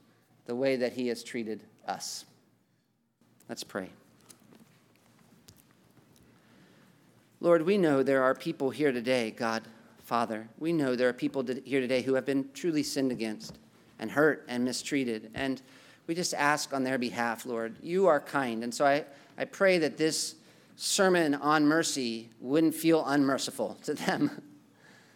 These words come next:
Uh, that we know, uh, that when people sin against us, it is sin, and it is grievous, and it deserves to be judged, and there's a place called hell for sinners, so it is a big deal.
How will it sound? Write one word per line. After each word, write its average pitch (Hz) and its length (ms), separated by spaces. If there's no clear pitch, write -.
Uh, 120 140
that 143 400
we 160 540
know, 151 800
uh, 90 60
that 131 340
when 156 320
people 156 360
sin 170 720
against 147 460
us, 120 260
it 143 140
is 160 240
sin, 151 560
and 131 160
it 143 80
is 143 160
grievous, 147 800
and 143 200
it 147 80
deserves 151 460
to 165 80
be 143 120
judged, 151 500
and 127 140
there's 131 100
a 131 60
place 156 240
called 165 220
hell 135 380
for 135 220
sinners, 151 480
so 131 220
it 135 120
is 147 220
a 131 60
big 160 420
deal. 147 460